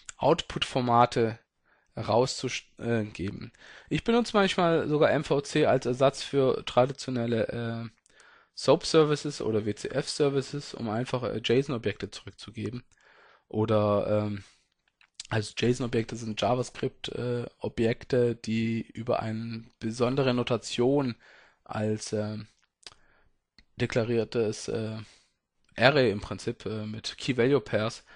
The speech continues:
zurückgegeben wird und dann in JavaScript als Objekt wieder materialisiert wird. Und das nennt sich einfach JavaScript Object Notation. Also das benutze ich zum Beispiel auch, äh, für M V C, um einfach da einen Request zu machen und json, äh, mir abzuholen.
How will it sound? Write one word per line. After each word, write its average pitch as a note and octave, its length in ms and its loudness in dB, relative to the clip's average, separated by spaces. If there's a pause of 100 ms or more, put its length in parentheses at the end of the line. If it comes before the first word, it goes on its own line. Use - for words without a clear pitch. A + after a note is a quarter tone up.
(120)
zurückgegeben A2 680 -2
wird B2+ 140 -4
und A2+ 260 -6
dann A2+ 140 0
in G#2+ 140 -4
JavaScript A2+ 520 0
als G#2+ 120 0
Objekt A2 320 2
wieder B2 180 0
materialisiert A2 760 0
wird. - 140 -18 (1000)
Und A2+ 100 -4
das A#2+ 120 -4
nennt A#2 140 0
sich A#2+ 100 2
einfach A2+ 280 0
JavaScript A2+ 520 0
Object - 280 -4
Notation. A2+ 480 -6 (520)
Also A#2+ 160 -4
das - 280 2
benutze E3+ 300 0
ich D#3 60 -12
zum C#3+ 100 -6
Beispiel C3 200 -4
auch, D#3+ 240 0
äh, C#3+ 280 -2 (320)
für - 180 -6
M C#3 140 -4
V C#3 120 -2
C, - 280 -6
um A#2+ 220 -6
einfach C3 280 -4
da B2 180 -2
einen B2 100 -4
Request D#3 400 -2
zu - 80 -8
machen C3 260 -4
und A2 160 -6
json, D3+ 320 -2
äh, D3 320 -6
mir C#3+ 240 -4
abzuholen. E3 580 -4